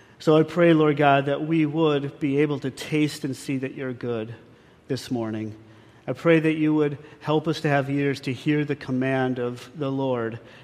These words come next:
and that we would see it, Lord, as an invitation to you, to fellowship with you and to know you.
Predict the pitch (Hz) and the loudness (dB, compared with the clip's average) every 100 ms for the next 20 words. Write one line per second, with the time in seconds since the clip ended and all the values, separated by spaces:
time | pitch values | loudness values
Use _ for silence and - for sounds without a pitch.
0 | - 139 147 156 165 165 156 - 160 147 | -6 -2 2 4 4 4 0 0 2 2
1 | 151 151 151 135 135 131 - - 127 143 | 0 0 0 0 -2 -8 -16 -8 -4 -2
2 | 147 143 - 160 160 - 185 190 - - | -2 -4 -2 0 0 -2 -4 -4 -8 -20
3 | - _ - 143 127 131 147 147 117 104 | -20 _ -8 -6 -4 -4 -2 -2 -4 -8
4 | - - - - - - 143 - 160 151 | -16 -20 -20 -20 -20 -4 -4 -2 -2 0
5 | 151 - 143 127 120 131 123 123 139 123 | 0 -2 -6 -6 -8 -6 -4 -6 -8 -6
6 | 120 117 104 101 | -4 -6 -6 -10